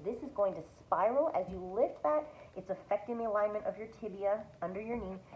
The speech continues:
and you don't wanna be locked and then further locking that knee. Okay, so just a little word. Keep it soft, but again, because we're in athletic stance, we won't have locked knees in athletic stance. We're here,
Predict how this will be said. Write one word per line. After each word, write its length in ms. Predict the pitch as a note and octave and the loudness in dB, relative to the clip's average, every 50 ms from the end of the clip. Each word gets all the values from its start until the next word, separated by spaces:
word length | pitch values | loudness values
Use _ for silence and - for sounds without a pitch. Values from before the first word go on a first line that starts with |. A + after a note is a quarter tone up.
| - - - | -18 -14 -12
and 100 | F3+ E3 | -10 -6
you 60 | E3 | 2
don't 180 | E3+ F#3 F#3+ - | 4 4 4 4
wanna 140 | G#3 - - | 4 0 0
be 100 | F#3 F3+ | -2 -4
locked 420 | E3+ E3 F3 F3+ F#3 F#3 - - | -2 2 4 4 4 4 0 -4
and 120 | D#3+ D#3 D3 | -4 -2 -2
then 120 | D3 D3 - - | -4 -4 -6 -6
further 280 | F3+ E3+ E3+ E3 E3+ E3 | -4 -4 -2 -2 -4 -2
locking 440 | D#3+ D3 C#3 C#3+ - - C3+ D3 | 0 0 0 0 -2 -6 -8 -6
that 180 | - F#2 - - | -6 -6 -6 -8
knee. 140 | - - - - | -12 -14 -16 -16
Okay, 160 | - - - F4+ - | -12 -10 -10 -10 -10
so 60 | F#3+ | -10
just 160 | F3+ E3+ - | -12 -12 -14
a 160 | - - - | -16 -18 -14
little 160 | - F3 F3+ E3 | -10 -8 -6 -4
word. 240 | D3+ D3 D#3+ F3 E3+ - - - - - - - - - - - | -4 -4 -4 -4 -6 -12 -16 -20 -20 -20 -20 -20 -20 -18 -12 -12
Keep 140 | A3+ G3 E4 | -6 -6 -6
it 80 | E4 - - | -6 -4 4
soft, 400 | - G#3 E3 D#3+ F#3+ - - - | 6 6 6 6 4 0 -2 -2
but 80 | G3+ G3+ | -4 -2
again, 320 | A3 D#4 E4+ A#3+ F3+ E3 D#3+ | 4 6 6 6 6 4 0
because 260 | F3 - - G3 F3+ - | -6 -6 -4 -4 -4 -2
we're 120 | F3+ F3 | -2 -2
in 100 | - - | 0 0
athletic 480 | D#3 D#3+ - F3 F3 E3+ F3+ F3+ - - | 0 -2 0 0 2 2 2 2 0 -4
stance, 320 | - A#3+ C4 B3 - - - - - - - - - - - - E3 E3 | -4 -2 0 0 0 -2 -6 -12 -20 -20 -20 -20 -20 -20 -20 -16 -12 -10
we 60 | F3 | -4
won't 240 | F3 G#3 - G3 - | -2 0 0 0 -2
have 220 | - - - - D3+ | -2 -2 -2 0 2
locked 280 | D#3+ E3 D#3+ - - | 2 2 2 0 -4
knees 180 | E3+ E3+ D#3+ C#3+ | -8 -10 -8 -6
in 80 | C#3+ C#3 | -6 -6
athletic 360 | C#3 C#3 - D#3 D3+ - - - | -6 -2 -2 -2 -2 -2 -4 -6
stance. 180 | F3 D#3 - - - | -6 -6 -6 -6 -8
We're 140 | D3+ D3 C#3+ - - | -8 -10 -10 -10 -10
here, 240 | A#3+ A3 D#3+ - | -8 -6 -6 -6